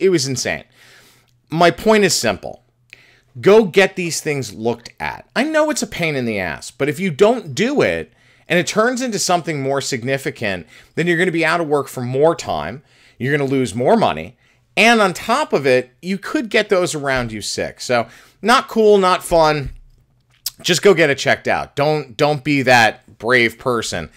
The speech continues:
There's no such thing. When it comes to your health, it's paramount, especially at this time. So,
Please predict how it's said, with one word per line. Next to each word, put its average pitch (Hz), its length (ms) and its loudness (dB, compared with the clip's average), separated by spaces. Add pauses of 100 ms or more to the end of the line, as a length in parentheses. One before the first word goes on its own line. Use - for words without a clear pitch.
(340)
There's 180 160 -2
no 233 80 6
such 202 280 0
thing. 160 260 0 (640)
When 151 120 -2
it 151 80 -2
comes 196 320 0
to 240 100 -2
your 208 120 2
health, 139 420 2
it's 127 220 -4 (200)
paramount, 139 880 -2 (200)
especially 175 1040 -4
at 117 180 -2
this 113 160 -4
time. 82 340 -10 (600)
So, 185 540 6